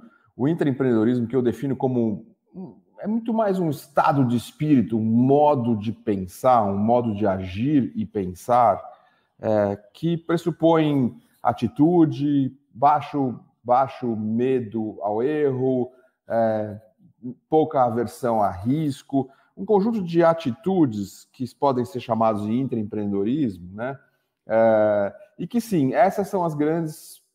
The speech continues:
faíscas, né? Essas coisas todas juntas que a gente pode resumir como intraempreendedorismo, são as grandes faíscas pra inovação no universo corporativo, né? É óbvio que se não existir uma cultura que permite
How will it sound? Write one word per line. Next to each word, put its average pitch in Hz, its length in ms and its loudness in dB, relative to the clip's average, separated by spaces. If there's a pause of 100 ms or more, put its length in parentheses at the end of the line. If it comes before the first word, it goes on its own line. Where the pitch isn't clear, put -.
(640)
faíscas, 160 920 -2
né? 120 200 -2
Essas 139 260 -6
coisas 123 360 0
todas 117 320 -2
juntas 110 320 -2
que - 100 -6
a - 20 -2
gente 113 120 -6
pode 113 220 0
resumir 107 360 0
como 104 260 -4
intraempreendedorismo, 151 680 0 (340)
são 240 220 4
as 190 100 4
grandes 196 280 4
faíscas 170 440 2
pra 165 180 2
inovação 156 880 0
no 143 200 -6
universo 131 800 -2 (260)
corporativo, 120 840 -2 (220)
né? 110 260 -8 (600)
É 160 120 4
óbvio 143 500 2
que 113 540 -2
se - 320 -8
não 139 160 -4
existir 120 520 -4
uma 143 160 0
cultura 120 800 0
que - 160 -12
permite 113 680 -4